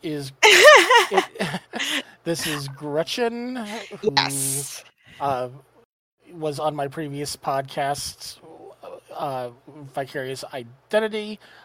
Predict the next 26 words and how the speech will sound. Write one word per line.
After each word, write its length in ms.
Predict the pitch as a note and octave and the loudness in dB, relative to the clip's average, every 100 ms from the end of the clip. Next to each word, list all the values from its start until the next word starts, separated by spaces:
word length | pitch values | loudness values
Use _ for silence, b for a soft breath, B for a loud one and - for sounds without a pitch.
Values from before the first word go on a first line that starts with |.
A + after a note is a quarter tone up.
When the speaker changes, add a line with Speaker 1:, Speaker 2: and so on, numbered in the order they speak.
| - | -6
Speaker 1:
Um, 380 | C#3 B2+ A#2+ A#2 _ _ _ _ _ _ _ _ _ _ _ - | -6 -6 -10 -20 _ _ _ _ _ _ _ _ _ _ _ -10
one 240 | C#3+ C#3+ | -6 -4
of 120 | C#3+ C#3 | -6 -10
the 220 | C#3+ C3+ C3+ | -10 -10 -8
things 220 | D#3 D3 | -8 -8
that 100 | D3 | -10
she 100 | D#3 | -8
goes 380 | D3 C#3+ C#3 - | -6 -4 -6 -10
into 640 | D#3 C#3+ C#3+ C3+ D3 C#3 | -12 -10 -12 -12 -10 -10
by, 400 | C3+ C#3 C3+ C#3+ - | -6 -4 -4 -6 -10
in 160 | E3 C3+ | -12 -12
the 80 | |
pole 260 | B2+ D3+ C#3+ | -8 -6 -6
dancing 360 | C#3 C#3+ - C3+ | -8 -8 -10 -6
world 440 | E3 F#3 F#3 F3+ | -4 -2 -2 -4
is 340 | D3 D3 C#3 - | -6 -8 -8 -4
Goth 260 | G3+ G#3+ - | -2 -2 0
Barbie 400 | F#3+ F#3+ F3+ F3+ | 0 0 -2 -12
three 380 | E3 - C#3 D3+ | -16 -12 -10 -4
thousand. 480 | D3+ D3 C#3+ A#2 F2+ F2 _ _ _ _ _ _ _ _ _ - | 0 2 0 -6 -18 -20 _ _ _ _ _ _ _ _ _ -2
Speaker 2:
Yes, 540 | - - - - - - | -2 -2 -8 -8 -10 -2
yes, 420 | D#3+ - D#3 - - | -2 -2 -6 -6 -2
that's 240 | E3 - | -2 -2
the 140 | - D#3+ | -8 -8
stage. 920 | - _ _ - C#3 - - - - | -10 _ _ -6 -6 -6 -8 -8 -2
The, 100 | G#3 | -2